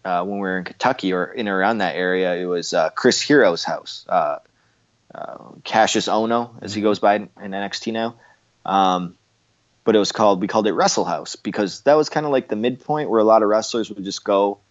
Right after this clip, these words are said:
Speaker 1: and, and crash pretty much. Chris Hero, I think, like, uh, man, who else lived there?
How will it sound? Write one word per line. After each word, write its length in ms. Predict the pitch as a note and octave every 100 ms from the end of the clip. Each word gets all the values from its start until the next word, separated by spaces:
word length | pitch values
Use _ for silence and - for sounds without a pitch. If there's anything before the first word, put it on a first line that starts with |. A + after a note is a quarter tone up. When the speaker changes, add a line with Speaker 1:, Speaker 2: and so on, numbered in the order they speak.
| _ _ _ _
Speaker 1:
and, 480 | - G2 G2 F#2 F#2
and 180 | F2 F2+
crash 360 | - D#3 A#2 -
pretty 160 | F2+
much. 240 | E2+ E2 -
Chris 220 | C#3 -
Hero, 340 | B2+ B2 B2
I 80 | A#2
think, 240 | - A2+ F#2+
like, 360 | F#2+ E2+ - _ _ _ _ _ _ _ -
uh, 520 | - - - - - _ _ _ _ _ - - _ _ _ - - _ -
man, 300 | G#2+ G2 F2+
who 240 | F2 - A#2
else 240 | G2 -
lived 180 | F#2+ E2+
there? 320 | F2 E2 F2